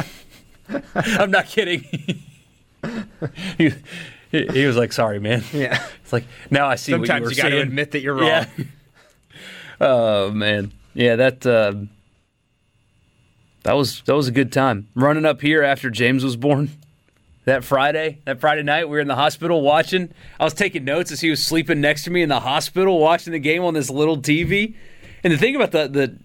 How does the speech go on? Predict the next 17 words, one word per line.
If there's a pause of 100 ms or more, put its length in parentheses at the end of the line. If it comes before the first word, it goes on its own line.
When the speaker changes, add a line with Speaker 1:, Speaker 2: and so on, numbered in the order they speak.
(140)
Speaker 1:
maternity
ward (100)
a-,
at
the
hospital
is
the
remotes
is
where
the
volume
was. (720)
So
the
volume